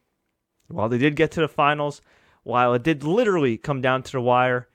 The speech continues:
you know they're wanting, they're, they're gonna wanna be back. You know Harrison Barnes is probably not gonna stick around. And you know they're probably gonna wanna move some pieces.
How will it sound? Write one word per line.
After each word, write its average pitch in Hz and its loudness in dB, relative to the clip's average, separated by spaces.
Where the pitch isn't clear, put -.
you 123 -2
know 127 2
they're 127 4
wanting, 127 0
they're, 127 2
they're 127 0
gonna 120 2
wanna 110 2
be 208 -4
back. 156 -4
You 107 -8
know 131 2
Harrison 139 -2
Barnes 123 -2
is 95 -14
probably 127 -6
not 139 -2
gonna 143 -4
stick - -4
around. 110 2
And 117 -6
you 170 0
know 226 2
they're 214 0
probably 165 -2
gonna 147 0
wanna 135 2
move 127 -6
some 127 -8
pieces. - -10